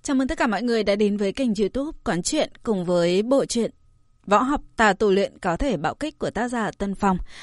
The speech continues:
và với giọng đọc của Khủng Long Mẹ. Mọi người, à, nghe chuyện hay, nghe chuyện vui, đừng quên ấn like, chia sẻ, đăng ký kênh, donate và comment tương tác để động viên khích lệ thêm cho Khủng Long Mẹ nhé.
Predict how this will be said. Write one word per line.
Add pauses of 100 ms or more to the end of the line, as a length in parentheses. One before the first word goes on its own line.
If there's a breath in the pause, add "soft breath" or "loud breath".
(120 loud breath)
và
với
giọng
đọc
của
Khủng
Long
Mẹ. (600 loud breath)
Mọi
người,
à,
nghe
chuyện
hay,
nghe
chuyện
vui, (180)
đừng
quên
ấn
like,
chia
sẻ,
đăng
ký
kênh, (240)
donate (100)
và
comment
tương
tác (400 loud breath)
để
động
viên
khích
lệ
thêm
cho
Khủng
Long
Mẹ
nhé.